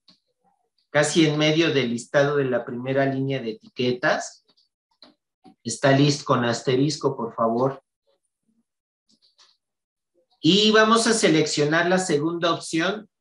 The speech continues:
de lista no ordenada.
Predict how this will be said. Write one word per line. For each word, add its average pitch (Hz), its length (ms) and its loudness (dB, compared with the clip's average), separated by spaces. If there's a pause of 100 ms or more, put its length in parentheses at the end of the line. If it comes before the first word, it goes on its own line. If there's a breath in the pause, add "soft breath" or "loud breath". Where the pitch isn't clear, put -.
(320)
de 139 220 2
lista 175 580 -2
no 156 280 -4
ordenada. 151 880 -4